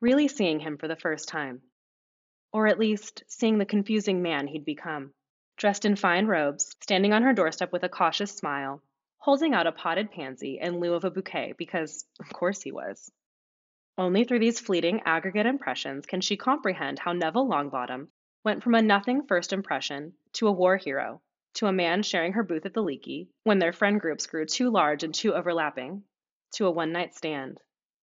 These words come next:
to a many-night stand, to the most dependable person in her life,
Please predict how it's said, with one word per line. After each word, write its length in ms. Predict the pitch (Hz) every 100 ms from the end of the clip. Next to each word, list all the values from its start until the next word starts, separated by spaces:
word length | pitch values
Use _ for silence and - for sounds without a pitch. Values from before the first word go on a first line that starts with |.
| _
to 160 | - 180
a 60 |
many-night 520 | 165 165 156 135 -
stand, 480 | - 135 131 135 170 _ _ _ _ _ -
to 80 | 240
the 80 |
most 240 | 247 277 -
dependable 460 | 311 226 208 208
person 360 | 208 196 185 180
in 80 | 165
her 140 | 185
life, 280 | 170 131